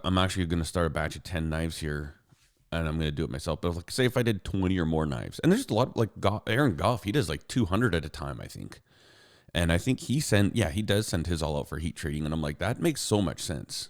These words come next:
you know? Um, this obviously depending on where you live, but, like, the, where he lives, I think there's a place, like, locally that has, like, a massive kiln that the, the, like, an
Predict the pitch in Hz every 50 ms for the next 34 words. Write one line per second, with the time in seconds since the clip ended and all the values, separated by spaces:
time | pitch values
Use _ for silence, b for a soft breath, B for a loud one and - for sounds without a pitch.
0 | - _ - 87 87 78 71 71 76 101 113 - b b b b b b b b
1 | b b b b - 82 80 78 76 64 64 76 80 - - 139 135 - - -
2 | 147 139 131 131 120 - 104 98 - - 110 101 95 90 87 85 80 82 95 98
3 | 92 85 76 78 65 67 80 80 78 73 - - - - _ _ _ _ _ _
4 | _ - - 113 - - - _ - 92 80 101 98 107 110 110 95 113 131 143
5 | 107 85 82 80 82 85 82 - - - - 98 78 82 - - 101 95 92 85
6 | - - 87 82 76 - 80 82 82 98 135 131 - - 62 57 62 76 98 107
7 | b b b b b b b b b b b - - 98 92 87 90 95 98 101
8 | 98 92 95 87 - 82 82 87 87 87 87 85 87 92 95 - 101 92 85 -
9 | - - 85 78 80 92 101 98 98 85 78 87 82 78 73 71 65 - - -
10 | - - - _ - 101 101 92 90 82 80 80 78 - 69 82 76 73 - _
11 | _ _ _ _ _ _ - 87 - 82